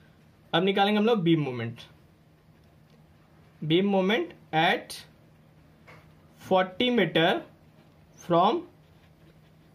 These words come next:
left support, ठीक है, लेफ्ट सपोर्ट से हम लोग फ़ोर्टी मीटर पे निकालेंगे, ठीक है, उसी पॉइंट पे जहाँ पे हम लोग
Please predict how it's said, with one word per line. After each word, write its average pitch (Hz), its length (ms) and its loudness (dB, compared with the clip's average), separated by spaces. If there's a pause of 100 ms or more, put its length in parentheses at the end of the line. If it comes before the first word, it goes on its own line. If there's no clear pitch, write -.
left 180 420 0
support, 147 420 -4 (400)
ठीक 247 160 0
है, 156 80 2
लेफ्ट 170 300 -2
सपोर्ट 190 420 -2
से 262 220 -2 (380)
हम 151 180 -2
लोग - 460 -4
फ़ोर्टी 160 280 -2
मीटर 170 260 -4
पे 226 120 0
निकालेंगे, 131 600 -4 (220)
ठीक 240 160 -4
है, 185 60 4
उसी 196 480 -4
पॉइंट 240 320 0
पे 233 80 4
जहाँ 196 220 0
पे 208 100 -2
हम 202 100 0
लोग 269 240 -2